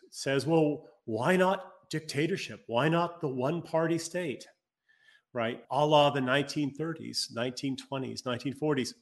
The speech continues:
And there are a lot of reasons why you might reject the one-party state. There are a lot of reasons why you might reject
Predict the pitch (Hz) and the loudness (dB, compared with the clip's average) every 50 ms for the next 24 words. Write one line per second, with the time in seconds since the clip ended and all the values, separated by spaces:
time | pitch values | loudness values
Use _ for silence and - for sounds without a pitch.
0 | _ _ _ _ _ _ - - - - _ _ _ _ _ _ _ _ _ - | _ _ _ _ _ _ -20 -20 -20 -20 _ _ _ _ _ _ _ _ _ 2
1 | 233 254 294 339 359 320 202 190 220 277 294 285 175 123 120 156 220 240 226 - | 4 4 6 6 4 4 2 2 2 2 2 2 0 0 2 2 4 2 2 0
2 | 127 127 120 120 - - - - - _ _ _ _ _ _ 151 151 175 196 202 | -4 -6 -6 -6 -6 -8 -8 -10 -12 _ _ _ _ _ _ -4 -2 0 2 2
3 | 151 123 117 120 139 156 - - 139 135 151 156 139 123 117 120 139 - 160 139 | 2 2 2 0 -4 -8 -10 -8 -4 -2 0 0 0 0 0 0 -2 -2 -6 -8
4 | 131 113 - 175 196 175 127 - - - - - 127 127 113 95 98 101 107 120 | -6 -4 -2 0 0 0 -2 -4 -8 -14 -8 -4 -4 -4 -4 -4 -6 -4 -4 -4
5 | 117 120 - 113 98 101 101 113 120 - - - 202 220 196 127 90 - - 143 | -4 -6 -8 -10 -10 -10 -10 -10 -10 -10 -10 -10 -10 -8 -8 -10 -10 -8 -4 -2
6 | 147 147 156 151 160 165 170 135 131 143 165 170 127 120 117 110 117 120 120 120 | -2 0 2 2 2 2 0 0 0 -2 -2 -2 -4 -6 -8 -6 -4 -4 -2 -2
7 | 117 120 123 117 113 117 123 127 123 123 120 117 - - 143 143 131 - - | -2 -4 -4 -4 -4 -4 -4 -4 -4 -8 -10 -10 -4 0 0 2 2 0 -2